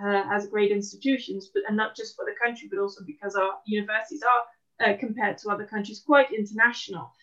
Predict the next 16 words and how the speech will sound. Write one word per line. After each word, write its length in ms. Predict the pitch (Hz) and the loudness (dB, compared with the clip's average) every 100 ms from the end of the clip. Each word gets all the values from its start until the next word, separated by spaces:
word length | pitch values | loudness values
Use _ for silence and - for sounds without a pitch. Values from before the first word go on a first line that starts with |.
| _ _ - | _ _ 4
And 260 | 220 220 220 | 6 6 2
it 100 | 240 | 0
would 140 | 254 | 2
be 140 | 254 247 | 2 0
a 40 | |
shame 380 | - 262 247 240 | 2 2 2 -4
to 260 | 240 226 240 | -10 -6 -4
lose 220 | 233 208 | -4 0
that, 300 | - - - - _ - | 0 0 -4 -20 _ 2
um, 460 | 202 196 196 202 - | 4 4 2 -2 -2
and 160 | 214 214 | -2 0
not 180 | 220 - | -2 -4
have 140 | 214 208 | -4 -2
as 140 | 202 | -2
many 180 | 208 202 | -2 -2
students 380 | 202 208 196 | -2 -4 -4